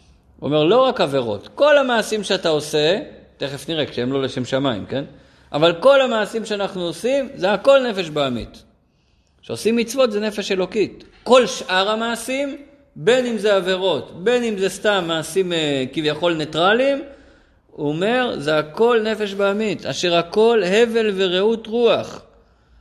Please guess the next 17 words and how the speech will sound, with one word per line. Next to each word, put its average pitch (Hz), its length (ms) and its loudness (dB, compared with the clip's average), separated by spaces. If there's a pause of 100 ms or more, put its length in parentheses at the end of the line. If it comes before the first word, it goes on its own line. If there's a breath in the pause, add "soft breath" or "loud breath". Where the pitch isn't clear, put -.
(160)
וכמו 185 320 -2
שכתוב 196 480 0
בזוהר, 190 600 2
בפרשת 156 760 0
בשלח, 180 640 2 (460 loud breath)
שהם 202 540 0 (100)
תבירו 220 600 4
דרוחה, 208 460 2
הם 156 140 -2
שוברים 185 580 0
את 233 160 -4
הרוח 214 400 2
הולו. 135 300 0
ולא 175 200 4
רק 254 220 2
המעשים, 214 680 0 (400 loud breath)
וכן 220 300 0